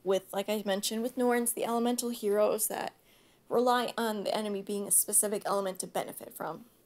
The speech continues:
So, in that instance, it could be fun to play with, but other than that,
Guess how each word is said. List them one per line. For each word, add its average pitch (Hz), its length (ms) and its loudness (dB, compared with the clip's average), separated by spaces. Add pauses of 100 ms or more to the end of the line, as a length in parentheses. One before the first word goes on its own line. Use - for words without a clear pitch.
(420)
So, 302 520 6 (180)
in 330 140 2
that 311 200 4
instance, 294 320 4
it 240 120 -2
could 233 100 0
be 226 100 0
fun 196 220 -4
to 202 80 -8
play 185 220 -6
with, 180 200 0
but 185 280 -2 (1040)
other 277 200 6
than 196 140 0
that, 190 320 0